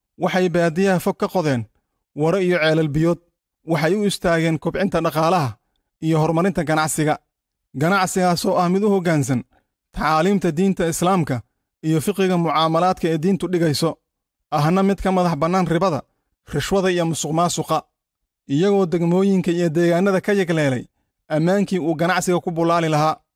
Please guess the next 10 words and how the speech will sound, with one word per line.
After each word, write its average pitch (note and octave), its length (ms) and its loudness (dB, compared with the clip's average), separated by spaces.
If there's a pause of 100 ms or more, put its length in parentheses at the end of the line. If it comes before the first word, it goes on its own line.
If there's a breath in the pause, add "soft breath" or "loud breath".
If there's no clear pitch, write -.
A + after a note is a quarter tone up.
(480)
Waxay F#3 300 0
bulshada F3+ 380 0
muslimka F3+ 520 0
ah C3 120 -4 (600)
ee D3+ 100 0
wilaayaadka E3+ 600 2
ku - 120 -4
dhaqan F3 260 -2
ku A#3 100 -4
dhiirigeliyeen F3+ 680 0